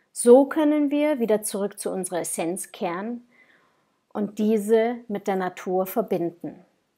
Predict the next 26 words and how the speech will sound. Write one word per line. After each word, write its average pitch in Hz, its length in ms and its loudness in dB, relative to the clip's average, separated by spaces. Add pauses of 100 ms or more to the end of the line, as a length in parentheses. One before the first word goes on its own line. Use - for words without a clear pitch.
(200)
Wir - 180 2
erinnern 233 460 4
uns. - 460 -14 (300)
Ein 196 300 -8
tiefes 254 640 -2
Erinnern 185 640 -4
darf 175 220 -4
stattfinden. - 880 -10 (960)
Bei 214 140 2
genau 208 380 2
diesem 240 320 -2
Prozess - 800 -8 (460)
steht 262 360 -2
die 190 80 -2
Menschheit, 151 680 -10 (360)
wenn 190 160 -4
ich 180 100 -8
jetzt 175 220 -6
hier 233 160 2
schon 202 160 -8
mal 185 140 -4
die 190 80 -4
Parallele 180 640 0
ziel-, 175 400 -8 (840)
ziehe. 190 380 -2 (280)
<laughs> - 120 -6